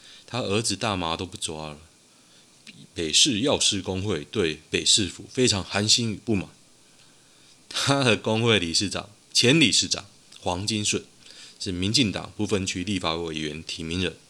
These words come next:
现任国策顾问，现任的工会理事长张文静无疑也是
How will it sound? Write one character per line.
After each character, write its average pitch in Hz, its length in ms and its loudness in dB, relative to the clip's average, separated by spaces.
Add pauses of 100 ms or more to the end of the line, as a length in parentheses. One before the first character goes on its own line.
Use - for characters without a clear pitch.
(240)
现 90 280 0
任 92 240 0
国 85 240 -4
策 95 160 0
顾 80 220 -6
问， 80 120 -4 (380)
现 113 380 4
任 110 180 4
的 80 240 -4 (160)
工 135 160 4
会 135 120 6
理 82 100 -2
事 - 140 2
长 82 160 -8 (100)
张 120 240 2
文 85 140 -2
静 85 240 -2
无 101 180 0
疑 107 320 -2
也 85 180 -4
是 85 240 -2